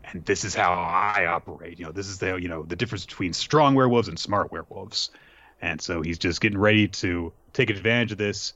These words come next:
We cut outside to where Naroya is now getting really annoyed by the wa-, lookout who is clanging the bell, and he starts to try and go after him and, and eat him.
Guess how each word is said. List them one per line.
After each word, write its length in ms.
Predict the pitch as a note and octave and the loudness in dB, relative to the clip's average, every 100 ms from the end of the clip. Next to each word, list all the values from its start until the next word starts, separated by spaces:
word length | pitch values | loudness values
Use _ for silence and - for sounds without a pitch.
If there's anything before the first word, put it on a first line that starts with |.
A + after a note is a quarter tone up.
| _ _ _ _ _ _ _ _ | _ _ _ _ _ _ _ _
We 140 | G#2 G#2+ | -6 -6
cut 260 | - F#3 | 0 4
outside 800 | F3+ D#3+ - E3+ D3+ D3 C#3+ A#2+ - | 4 4 2 2 4 2 0 -4 -10
to 200 | B2+ A2+ | -6 -4
where 200 | G#2+ G2+ | -4 -2
Naroya 640 | A2 A2+ A2+ A2+ A2+ A2 | 0 2 2 2 0 -2
is 280 | G2 F#2 E2+ | -4 -8 -4
now 220 | G2+ F#2+ | -2 -2
getting 220 | F2+ F2+ | -2 -4
really 200 | F2+ F2 | -4 -4
annoyed 520 | E2 G#2+ B2+ B2 A#2 F#2+ | -2 4 6 6 4 2
by 260 | G2 F#2 | 0 0
the 400 | F2 F2 E2 E2 D#2+ | -2 -6 -6 -8 -2
wa-, 140 | G2+ - | 0 0
lookout 540 | A2+ A#2 A#2+ A#2 A#2 - | 0 0 2 2 2 -2
who 140 | F2 | -10
is 120 | E2 | -12
clanging 380 | - - F#2+ F#2 | -8 -4 -2 -4
the 80 | E2 | -4
bell, 440 | F#2+ C3+ B2+ A#2+ A#2+ _ _ _ | 2 4 4 2 -2 _ _ _
and 80 | G2 | -8
he 60 | F#2 | -6
starts 320 | - B2 G#2+ | 0 0 -2
to 100 | - | -8
try 360 | - B2 A2 G#2 | -6 0 2 2
and 160 | G2 | -2
go 200 | F#2+ F#2 | -4 -2
after 440 | G#2+ G#2 - A2 G#2 | 0 -2 -4 -2 -2
him 300 | G#2 G2 F#2 | -2 -6 -8
and, 400 | F#2+ E2+ E2 F2 | -8 -8 -10 -12
and 240 | G#2 F2+ | -12 -10
eat 140 | G2 G#2+ | -4 0
him. 200 | G2+ | 0